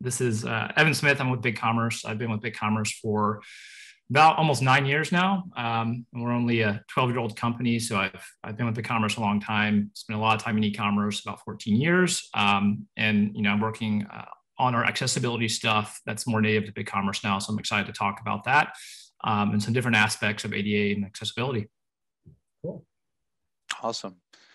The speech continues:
Speaker 3: Uh, well, my name is Eli Friedman, and I'm basically the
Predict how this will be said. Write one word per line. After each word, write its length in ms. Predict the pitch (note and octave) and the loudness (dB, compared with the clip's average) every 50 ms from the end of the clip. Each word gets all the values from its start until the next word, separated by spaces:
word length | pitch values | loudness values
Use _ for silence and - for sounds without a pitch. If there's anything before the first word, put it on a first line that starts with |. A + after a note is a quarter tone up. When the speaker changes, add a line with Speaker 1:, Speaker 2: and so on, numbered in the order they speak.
| _ - - | _ -14 -4
Speaker 3:
Uh, 340 | - A#2+ A#2 A2+ A2 A2+ A2+ A2 | 0 4 4 6 6 6 4 4
well, 120 | A#2+ A#2+ | 2 2
my 160 | A#2 A#2 A#2+ | 2 2 2
name 160 | B2 B2+ B2 | 2 0 0
is 100 | A#2 G#2+ | -2 -4
Eli 300 | A2+ G#2 G#2 G#2 G#2 G#2 | -2 2 4 4 4 4
Friedman, 400 | G2+ - - A#2+ A#2 D#3+ F#3+ A3 | 2 0 -4 -4 -2 -2 -4 -4
and 160 | G#3 E3 C3+ B2 | -4 -2 0 0
I'm 380 | A2+ A2+ A2+ A2 G#2+ G#2 G2+ | 2 2 0 0 -2 -4 -4
basically 840 | F#2+ A2+ A2+ A2 G#2 - - B2 - - A#2+ A#2 A2 A2 A2 G#2+ G#2 | -2 -2 -2 0 0 -4 -6 -6 -6 -6 -6 -4 -2 -2 -2 -4 -4
the 640 | F#2 G#2+ G#2+ G2+ G2 G2 F#2+ F#2+ F#2 F#2 F#2 F#2 | -6 -6 -6 -6 -6 -6 -6 -6 -6 -6 -8 -8